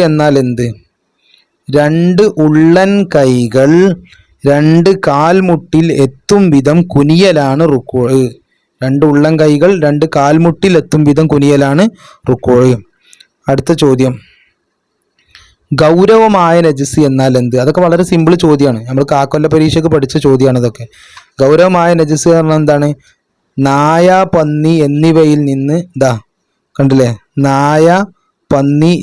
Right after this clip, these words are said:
എന്നിവയും ഇവയിൽ നിന്ന് ജന്മം എ-, കൊണ്ടു-, ജന്മം കൊണ്ടവയും, നായ, പന്നി എന്നിവയും ഇവയിൽ നിന്ന് ജന്മം കൊണ്ടവയും, അതാണ് അതിൻ്റെ ഉത്തരം.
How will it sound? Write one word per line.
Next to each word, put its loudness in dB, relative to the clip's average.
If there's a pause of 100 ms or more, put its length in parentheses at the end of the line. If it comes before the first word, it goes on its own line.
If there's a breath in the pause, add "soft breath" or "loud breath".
എന്നിവയും 2 (500)
ഇവയിൽ 2 (160)
നിന്ന് 0 (540 soft breath)
ജന്മം 0 (100)
എ-, -2
കൊണ്ടു-, 0 (160)
ജന്മം 0 (120)
കൊണ്ടവയും, 0 (480)
നായ, -2 (180)
പന്നി -2 (100)
എന്നിവയും 0 (120)
ഇവയിൽ 2
നിന്ന് 0
ജന്മം -2
കൊണ്ടവയും, -4
അതാണ് 0
അതിൻ്റെ -2
ഉത്തരം. -8